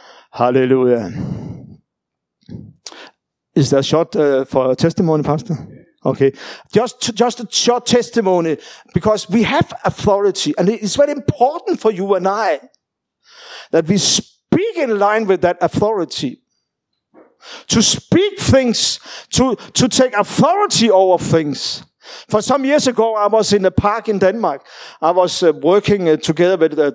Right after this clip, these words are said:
drug addicts, and, uh, I have one, uh, uh, big ba-, guy. He was more than two meters high. He was very, very big, strong man. He have been, uh, addicted to drugs for many years.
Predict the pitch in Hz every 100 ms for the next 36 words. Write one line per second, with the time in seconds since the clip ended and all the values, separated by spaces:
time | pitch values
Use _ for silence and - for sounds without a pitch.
0 | - 156 185 185 180 190 185 - 143 -
1 | 139 127 - - - 254 247 185 240 254
2 | - 185 170 156 156 135 143 135 147 -
3 | _ - 240 269 - 175 151 180 185 170
4 | 175 151 139 - - - - - 147 160
5 | 185 175 - 202 190 180 165 175 170 180
6 | 170 147 139 - 151 147 147 139 180 180
7 | 170 170 170 185 - _ - - - -
8 | - - 175 202 196 175 175 165 180 165
9 | 170 160 151 131 - - - 202 185 190
10 | - 156 - 165 170 - 156 156 170 269
11 | 440 415 240 180 147 - -